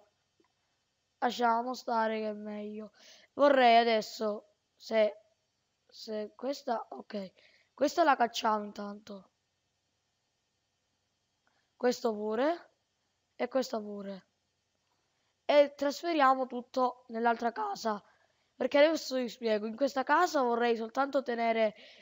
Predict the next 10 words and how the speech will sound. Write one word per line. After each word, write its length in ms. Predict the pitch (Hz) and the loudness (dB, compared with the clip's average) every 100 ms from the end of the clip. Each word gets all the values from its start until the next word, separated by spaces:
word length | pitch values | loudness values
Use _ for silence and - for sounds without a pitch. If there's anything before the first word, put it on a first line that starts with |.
| _ 220 | _ -4
i 100 | 220 | -2
materiali 540 | 233 233 233 233 226 202 | 0 2 4 4 2 0
rari, 680 | 220 220 226 226 233 226 - | 4 8 8 6 0 -6 -10
tutte 260 | 226 - 226 | -16 -6 -4
le 120 | 226 | 0
cose. 360 | 226 214 202 | 0 0 -4
Praticamente 480 | 214 240 262 262 254 | -8 -2 0 0 -2
una 220 | 262 285 | 0 0
casa, 440 | 262 214 196 214 208 | 2 0 0 -4 -6
eh. 100 | 208 | -8